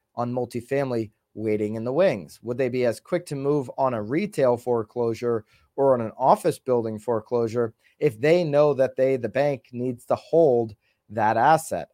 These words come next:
I'm not so sure that they would. An apartment building investor lost four Houston complexes to foreclosure last week, the latest sign that surging interest rates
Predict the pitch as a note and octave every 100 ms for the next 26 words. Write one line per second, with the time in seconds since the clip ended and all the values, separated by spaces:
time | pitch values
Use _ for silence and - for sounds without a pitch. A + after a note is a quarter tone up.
0 | - G#2 B2 - C3 A#2+ - A#2+ A#2 -
1 | _ _ B2 - A#2+ D3 A#2+ G#2 - D3
2 | D3+ B2+ C#3 C3 B2 A2+ B2+ C3 B2 A2+
3 | G#2+ - - D3+ F3 F3+ E3+ - D3 -
4 | C3+ - A#2 A#2 A2+ G2 F#2 - F#2 -
5 | _ _ _ _ _ - C3 C3 - C#3+
6 | D3+ A#2+ A2+ A2+ G#2+ - D3 - G#2 A2
7 | D#3 F3+ - C3+ C#3 C3+ A#2 - - C3+
8 | C#3 C3 A#2+ A#2 A#2+ - A#2+